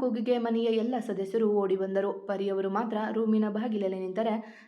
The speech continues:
ನಂದನ್ ತನಗೂ ಇನ್ನಕ್ಕೂ ಸಂಬಂಧವಿಲ್ಲವೆಂಬಂತೆ ತಾನೇನೋ ಮಾಡಲು ನೋಡುತ್ತಿದ್ದ. "ನಾನ್ ಹೇಳಿದ್ದೆ, ಇವಳಿಗೆ ಮೊದಲೇ ಸೆನ್ಸಿಟಿವ್ ಬಾಡಿ,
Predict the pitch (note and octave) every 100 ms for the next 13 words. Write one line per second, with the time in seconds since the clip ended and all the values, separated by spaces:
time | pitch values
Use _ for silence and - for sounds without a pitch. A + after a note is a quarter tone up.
0 | - A3+ B3 B3 A#3 G#3+ B3 B3+ A3 G#3
1 | G#3+ G#3 G#3 A3 A3 F#3+ F#3+ F#3 F#3 G#3+
2 | A3 A3+ A3+ - - A#3 B3+ G#3+ G3 F#3
3 | F3+ G#3 A3 - A3 A3 F3 F3+ F3 F#3+
4 | - - F#3+ F#3 F#3 G3 A3 G3+ - -
5 | G#3 G3 G3+ F#3+ F3+ A3 G#3+ F#3 G#3 G#3+
6 | A3 F3+ F3+ -